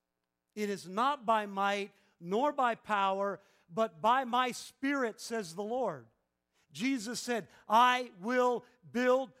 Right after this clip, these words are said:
my church," and the way Jesus will build his church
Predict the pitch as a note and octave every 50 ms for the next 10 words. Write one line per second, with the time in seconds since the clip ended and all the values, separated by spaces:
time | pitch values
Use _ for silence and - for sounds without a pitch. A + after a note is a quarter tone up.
0 | _ _ F#3+ G3 G#3+ A3+ A#3+ A#3+ B3 B3 A3+ F3+ - _ _ _ - - B3+ B3+
1 | B3+ A#3 A#3 - - - - G#3+ A3 G#3+ A3 G#3+ A3+ A#3 A#3 A#3+ G3+ D#3+ D3 G#3+
2 | C4 C4 B3 E3 A3 A#3+ - - - E3+ F#3 A3+ B3+ B3+ B3 B3+ B3 A3 - -
3 | _ _ _ _ F3 D#3 A#3+ C4 B3 B3 B3 G#3 D3 _ _ _ - A3+ A3 -
4 | - - - B3 B3+ B3 A#3+ A#3+ - - -